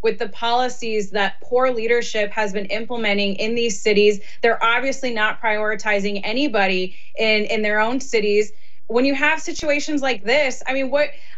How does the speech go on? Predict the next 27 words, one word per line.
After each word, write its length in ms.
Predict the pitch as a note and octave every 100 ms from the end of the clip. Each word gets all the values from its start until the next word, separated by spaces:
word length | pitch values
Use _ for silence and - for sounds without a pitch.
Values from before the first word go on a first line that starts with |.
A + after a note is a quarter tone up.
| - C4
I'm 160 | D#4
so 280 | D#4 F4+ F4
proud 520 | - C#4+ D4 E4+ C4+
that 160 | G#3+ G3
somebody 340 | A#3+ A3+ A3
is 140 | G3+ G3
speaking 360 | - G3+ A3
out 240 | G3+ F#3 -
finally, 460 | G3+ G3+ G3 F#3+
because 300 | F#3 G3+ A#3+
the 80 | A#3+
fact 340 | - C#4 D4
that 220 | D4+ A#3+ -
people 240 | C#4 C4
have 120 | A#3+
been 140 | A#3 A3+
silent 580 | - A3 A#3+ A#3+ G3+
for 120 | - G3+
so 320 | - A#3+ A#3+
long 360 | A#3+ A#3+ A3
and 140 | G#3+ G#3+
have 140 | G#3
continued 720 | F#3+ A3 G3 A#3+ C#4 C4 A3 G3 - -
to, 420 | B3+ A#3 G#3+ - -
to 140 | G3+
allow 580 | G#3+ G#3 G#3 A3 A#3+ C4+
these, 400 | A#3 A#3+ A3+ G3+